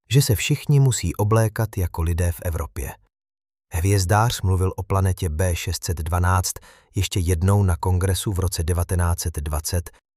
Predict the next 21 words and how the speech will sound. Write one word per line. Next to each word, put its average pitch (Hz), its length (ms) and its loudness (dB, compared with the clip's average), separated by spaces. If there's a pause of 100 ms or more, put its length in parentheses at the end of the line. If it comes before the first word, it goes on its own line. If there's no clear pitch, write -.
v - 100 -20
elegantním 80 580 -2
saku - 420 -2 (640)
a 85 40 -2
všichni - 400 -2
mu 113 140 2
věřili. 71 500 -4 (1120)
Dospělí 123 480 2
jsou 85 220 0
prostě 80 500 -4
takoví, 67 560 -8 (420)
mají 85 240 0
rádi 76 320 -2
čísla. - 580 -10 (760)
Když 110 180 0
jim 139 120 6
řeknete, 131 420 4
že 87 120 2
máte 90 320 2
nového 87 420 2
kamaráda, 82 640 0